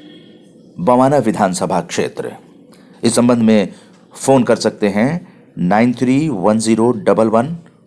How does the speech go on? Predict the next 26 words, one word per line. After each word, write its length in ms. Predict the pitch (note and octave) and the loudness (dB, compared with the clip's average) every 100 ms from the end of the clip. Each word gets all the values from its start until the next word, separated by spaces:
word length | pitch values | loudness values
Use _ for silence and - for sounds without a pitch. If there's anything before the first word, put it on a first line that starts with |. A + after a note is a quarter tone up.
| - | -8
वन 260 | F2 C3+ | -2 0
सेवन 360 | C#3 C3+ C3 C#3+ | 0 -2 -2 -2
वन 200 | F#2+ F2 | -2 -2
सेवन, 380 | E2 D#2+ C2 A#1+ - - _ _ _ _ _ | -2 -4 -6 -12 -18 -20 _ _ _ _ _
नाइन 240 | F#2+ A2+ C3 | -2 0 0
थ्री 300 | C3 D3+ E3 | 0 2 0
वन 300 | B2 G2+ A2+ | 2 0 0
ज़ीरो 320 | A2 B2 C#3 D3+ C#3+ - - | 0 2 2 0 -6 -14 -2
डबल 220 | G#2 A2+ | 0 2
वन 240 | A#2 C3 E3 - - - F#2+ | 2 0 -4 -14 -20 -10 0
वन 180 | B2 C3+ | 0 0
सेवन 380 | B2+ B2 C#3+ D3+ | 0 0 0 -2
वन 260 | F2 G2+ | 0 0
सेवन। 400 | F2+ F2+ D2+ C#2+ - - _ - - - - - | 0 -6 -6 -10 -14 -20 _ -20 -20 -20 -20 -4
और 500 | G#2+ G#2+ G2+ F#2+ F#2 - - - - A#2+ | 2 4 4 2 0 -6 -20 -20 -4 2
आज 340 | A2 G2+ G#2 - | 4 2 0 -2
साढ़े 360 | - G2+ G#2 G#2+ - | 0 0 2 -2 0
छः 180 | F#3 | 0
बजे 360 | G3+ G2+ C#2+ B1 - - - - - - - - - | 2 0 -2 -12 -18 -20 -20 -20 -20 -20 -20 -20 -8
गृह 180 | C#3 C3 | -2 0
मंत्री 300 | A#2 A2+ G#2+ A#2 | 0 0 -2 0
अमित 220 | C#3 E3+ | 0 0
शाह 460 | - G2 F2 G#2 E3 - _ - - - _ - - - - - - - | 0 0 0 -4 -6 -14 _ -20 -20 -20 _ -20 -20 -20 -20 -20 -20 -2
नुक्कड़ 320 | B3+ - D#3+ | -2 2 -2
सभा 280 | C#3+ A#2 C#3 | 0 0 0
का 500 | C3+ B2 A#2+ A#2+ - | 0 2 2 0 -8